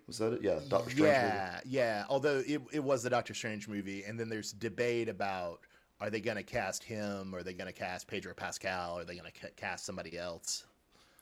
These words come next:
Speaker 1: Yeah, Pedro Pascal is gonna be, uh, an interesting <laughs> one if that's the way they go.
Speaker 2: I don't, why, why are pe-, other than racism, why do people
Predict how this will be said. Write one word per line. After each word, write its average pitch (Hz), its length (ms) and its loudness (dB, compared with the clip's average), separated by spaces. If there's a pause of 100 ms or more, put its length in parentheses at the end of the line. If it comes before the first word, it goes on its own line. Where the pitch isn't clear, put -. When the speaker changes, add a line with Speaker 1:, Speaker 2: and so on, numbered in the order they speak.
Speaker 1:
Yeah, 80 160 2
Pedro 139 300 6
Pascal 104 480 6
is 92 80 2
gonna 92 180 0
be, 82 320 0
uh, 78 300 2 (600)
an 87 120 -4
interesting 85 540 -2
<laughs> - 140 -2
one - 200 4
if - 120 4
that's - 200 6
the - 220 0
way 110 120 12
they - 160 0
go. - 240 -2 (260)
Speaker 2:
I - 100 8
don't, 440 280 0
why, 208 200 2 (180)
why 294 180 2
are 480 340 0
pe-, 294 160 -2 (160)
other 339 260 4
than 196 160 0
racism, 160 600 0
why 117 160 4
do 175 100 0
people 139 340 -2